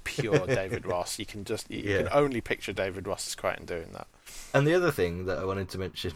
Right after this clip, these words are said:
Speaker 2: <laughs> is we, we've talked about, you know, this is the, sort of the first diversion really, where Crichton packs up his head and, and unscrews everything. When he's, uh, when he's dismantling himself, he does so with a sonic screwdriver.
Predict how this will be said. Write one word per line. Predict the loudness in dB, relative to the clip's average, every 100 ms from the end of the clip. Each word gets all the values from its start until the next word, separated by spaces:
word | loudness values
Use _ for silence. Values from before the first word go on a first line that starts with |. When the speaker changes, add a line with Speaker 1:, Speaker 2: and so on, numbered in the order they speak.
| -6
Speaker 2:
<laughs> | -2
is | 10 10 10 6 -4 4
we, | 4
we've | 6 4 8
talked | 8 8
about, | 8 6
you | 6 -2 2 6
know, | 6 6 -4
this | -4 0
is | 0
the, | -2 -4
sort | 4 6 6
of |
the | 4
first | 6 6 6
diversion | 4 6 8 8 6 2
really, | 2 2 2
where | 2 0
Crichton | 2 2 2 0 -6 -4
packs | 0 0 2
up | 2 2
his | 0
head | 2 2 2
and, | -4 -4 -8 -10
and | -4 -2
unscrews | -2 2 2 4
everything. | 0 -2 -6 -6 -12 -20 -16 -16 -16 4
When | 6 10
he's, | 8 8 2 8
uh, | 10 12 10 10 6 _
when | 4 4
he's |
dismantling | 4 2 6 4 4 0
himself, | 2 2 2
he | 4
does | 4 6
so | 6
with | 6 4
a |
sonic | 2 6 6 6
screwdriver. | 0 4 6 6 4 2 0